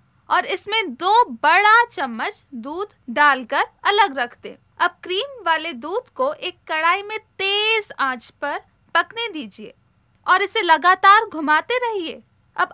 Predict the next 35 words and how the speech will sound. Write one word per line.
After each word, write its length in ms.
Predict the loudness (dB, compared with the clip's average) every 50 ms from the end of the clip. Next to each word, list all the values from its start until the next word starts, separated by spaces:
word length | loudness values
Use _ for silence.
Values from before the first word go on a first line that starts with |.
| 0 4
आंच 300 | 6 6 6 6 4 -2
को 180 | -4 -4 -4 -4 -4
धीमा 760 | -6 -4 -4 -4 -2 -4 -4 -4 -4 -4 0 2 2 2 2 0
कर 200 | -4 -6 -6 -6
दीजिए 520 | -8 -12 -14 -14 -14 -12 -10 -10 -10 -10 -12 _ _ _ _ _ _ _
और 220 | 2 4 4 4 2
इसमें 340 | -2 -8 -8 -10 -10 -8 -8
नींबू 340 | -8 -8 -8 -8 -8 -8 -4
का 220 | -2 0 0 0 0
रस 280 | 0 0 0 0 -2 -4
डाल 300 | -2 -2 -2 -2 -4 -8
दें। 140 | -12 -16 -18 -18 _ _ _ _ _ -2
ऐसा 340 | 0 0 0 0 0 0
करने 420 | 0 0 -2 -4 -4 -6 -8 -8 -10
से 200 | -10 -10 -10 -10 -10 -10 -12
दूध 280 | -12 -8 -6 -6 -6 -6 _ _ _
फटा 280 | 0 2 4 4 4 4
फटा 300 | 4 2 0 2 0 -2 -2
सा 140 | -4 -6
हो 180 | -6 -6 -6 -8
जाएगा 420 | -8 -8 -8 -8 -8 -8 -6 -6 -6 -6 -8 _ _ _ _
और 180 | 2 4 4 4
ये 140 | 4 2 0 0 _
पनीर 360 | 0 2 2 0 0 -2 -2 -2
जैसा 320 | -4 -6 -6 -6 -6 -6
हो 140 | -6 -6 -6
जाएगा। 440 | -8 -8 -8 -10 -10 -10 -14 -16 -16 -18 _ _ _ _ _ _ _ _ _ _ _
अब 160 | 2 2 2 0
इसे 260 | -2 -4 -2 -4 -4
आंच 420 | -2 0 4 4 4 4 2 -2
से 140 | -6 -4 -2 -2 -2 0
हटाकर 640 | -2 0 4 6 6 6 6 4 0 -2 -2 -2 -4 _ _ _ _ _ 0
अलग 320 | 4 4 4 4 4 0
रख 160 | -4 -4 -6 _ -16
दीजिए। 360 | -16 -16 -14 -14 -14 -14 -14